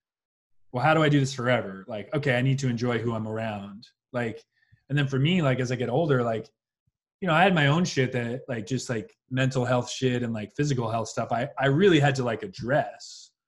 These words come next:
if I wanted to keep doing this, you know? And, like, you know, I've written about it before, but, like, I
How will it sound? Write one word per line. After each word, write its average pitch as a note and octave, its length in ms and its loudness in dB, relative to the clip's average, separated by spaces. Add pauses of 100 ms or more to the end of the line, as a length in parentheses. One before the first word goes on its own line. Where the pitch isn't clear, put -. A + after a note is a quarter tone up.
(340)
if C3+ 120 -4
I C#3 40 4
wanted C3 300 2
to - 40 -18
keep A2 180 -4
doing A#2+ 320 -2
this, G#2+ 340 -14
you A#2 80 -8
know? A#2+ 160 -2
And, B2+ 80 2
like, B2+ 220 -2 (520)
you D#3+ 60 -8
know, C#3 80 2
I've C3 100 2
written D#3 180 4
about C3 240 4
it A2 60 -2
before, D3+ 320 0
but, B2 120 0
like, A#2 180 -4
I A#2+ 440 -2